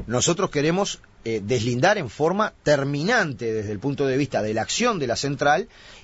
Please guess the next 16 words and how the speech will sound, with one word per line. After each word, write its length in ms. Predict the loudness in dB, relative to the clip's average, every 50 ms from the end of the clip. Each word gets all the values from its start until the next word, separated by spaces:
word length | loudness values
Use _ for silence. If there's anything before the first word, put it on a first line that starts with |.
| -8 -2
y 180 | -2 -2 0
que 140 | 0 0 0
en 80 | 2 2
definitiva, 600 | 0 0 0 -2 -2 0 0 2 4 4 4 4
de 80 | 2
acuerdo 300 | -2 -2 -2 0 2 2
a 60 | 2
las 140 | 2 0 0
reglas 400 | 0 0 2 2 2 2 0 0
del 140 | -2 -4 -6
juego 440 | 0 2 4 4 4 2 -2 -6 -8 -10 -18 -20 -20 -20 -14 -4
que 100 | -4 -2
existen 400 | 0 0 -2 0 0 0 0 2
en 100 | 0 0
el 100 | 0 2
país, 440 | 2 2 2 2 0 -2 -4 -6